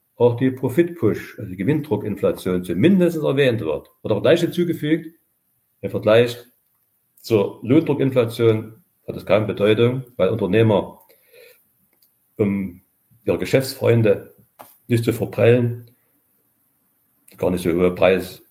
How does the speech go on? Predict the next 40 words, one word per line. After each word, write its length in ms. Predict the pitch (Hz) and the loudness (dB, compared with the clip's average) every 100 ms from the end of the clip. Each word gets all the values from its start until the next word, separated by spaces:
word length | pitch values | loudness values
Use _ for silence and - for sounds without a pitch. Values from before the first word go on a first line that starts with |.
| - | -6
gar, 240 | 98 98 | -4 -2
gar 120 | 104 95 | -4 -4
nicht 120 | 87 | -2
so 80 | 90 | 0
hohe 400 | 92 85 - - | 2 2 -2 -8
Profite 400 | 110 104 123 117 | -6 0 0 0
verrechnen 420 | - 92 120 113 104 | 0 2 2 0 0
könnten. 520 | 117 120 120 120 117 - | 2 2 2 0 -2 -10
Und 100 | 90 | -4
außerdem, 560 | 110 92 95 90 90 - _ | -4 -2 -2 -2 -4 -14 _
was 200 | - 104 | 0 0
natürlich 320 | 101 101 101 101 | -2 0 0 0
auch 80 | |
nicht 160 | 92 87 | -4 -4
ganz 180 | 87 - | -6 0
falsch 260 | 95 98 | 0 2
ist, 240 | 104 104 - _ _ _ _ _ _ _ _ _ | -2 -4 -10 _ _ _ _ _ _ _ _ _
müssen 220 | 123 113 | -2 0
sie 60 | 104 | 2
ja 80 | 113 | 4
immer 140 | 117 | 4
beachten, 300 | 104 110 95 | 4 2 0
dass 80 | 87 | -4
die 100 | 95 | -2
Nachfrage 300 | 107 98 92 | -2 0 0
auch 120 | 131 | 0
begrenzt 420 | 95 95 92 - | 0 0 0 -4
ist. 280 | 76 - - _ _ - - | -12 -14 -20 _ _ -14 -4
Aber 140 | 87 | 0
tatsächlich 420 | 92 92 135 131 | 0 2 2 2
ist 100 | 127 | 2
natürlich 380 | 117 110 120 113 | 2 4 4 2
dieses, 420 | 110 98 95 - | 2 -2 -4 -8
diese, 460 | 104 98 98 92 - | -8 -2 0 0 -4
dieses 320 | 110 101 - | -6 -6 -8
Profitstreben, 920 | - 107 160 - - 120 120 120 127 - _ _ _ _ _ _ _ | -6 0 0 0 2 4 4 2 -4 -12 _ _ _ _ _ _ _
dieses 260 | 87 90 90 _ | -10 -10 -10 _
Profit 400 | - 101 143 101 | -6 -2 0 0
erzielen 460 | 104 - 117 101 98 | 0 4 4 6 6
müssens, 760 | 151 151 156 180 - - _ | 6 6 4 2 -2 -12 _